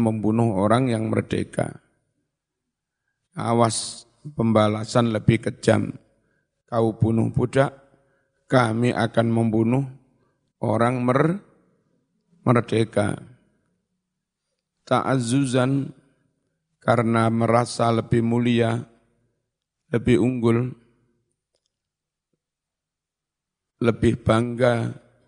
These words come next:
li fadlihim, bangga terhadap keunggulan mereka, ala ghairihim, atas kampung yang lain. Wa idza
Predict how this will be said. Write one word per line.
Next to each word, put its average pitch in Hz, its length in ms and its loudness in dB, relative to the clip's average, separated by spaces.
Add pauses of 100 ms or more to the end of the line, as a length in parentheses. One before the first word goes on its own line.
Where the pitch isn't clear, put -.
(920)
li 127 80 2
fadlihim, 110 960 -2 (560)
bangga 117 480 2
terhadap 110 640 -2
keunggulan 113 720 0
mereka, 110 720 0 (1400)
ala 113 320 2
ghairihim, 110 640 0
atas 113 480 -2
kampung 107 640 0
yang 101 260 0
lain. 80 400 -2 (3250)
Wa 120 160 2
idza 123 240 0